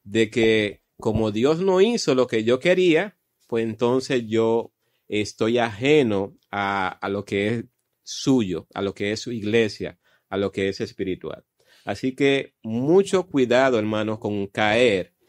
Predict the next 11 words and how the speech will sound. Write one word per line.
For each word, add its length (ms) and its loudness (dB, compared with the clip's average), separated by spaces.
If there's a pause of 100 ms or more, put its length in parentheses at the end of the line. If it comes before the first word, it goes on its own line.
(220)
en 180 -2
ese 240 0
tipo 380 -2
de 80 2
apatía 540 0
espiritual 680 0
por 280 0
dem-, 420 2
demandar 760 4
de 160 0
Dios 580 0